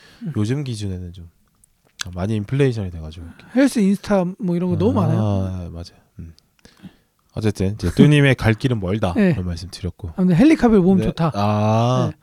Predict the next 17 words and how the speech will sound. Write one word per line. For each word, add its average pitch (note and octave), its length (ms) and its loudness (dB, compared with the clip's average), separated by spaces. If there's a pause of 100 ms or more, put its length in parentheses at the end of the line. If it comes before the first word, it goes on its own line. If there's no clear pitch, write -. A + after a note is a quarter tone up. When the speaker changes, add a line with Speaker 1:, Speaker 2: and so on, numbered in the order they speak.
(120)
Speaker 1:
근데 B3 200 2
여기서도 D4 540 4
계속 D#4+ 400 -2 (920)
두꺼운 C4 360 0
눈 G3+ 120 2
있고, D3+ 320 -4
Speaker 2:
음, G2+ 540 -8
Speaker 1:
까만 C4+ 160 4
Speaker 2:
맞아, C4 100 2
Speaker 1:
눈 G#3+ 100 2
Speaker 2:
맞아. F#3 120 -2
Speaker 1:
있고, D#3+ 160 -6 (100)
몸도 A#3+ 480 2
안 C#3+ 60 4
Speaker 2:
벨벳 C#3+ 220 6
Speaker 1:
드러나고. F3 260 2 (420)
예. E3+ 100 -6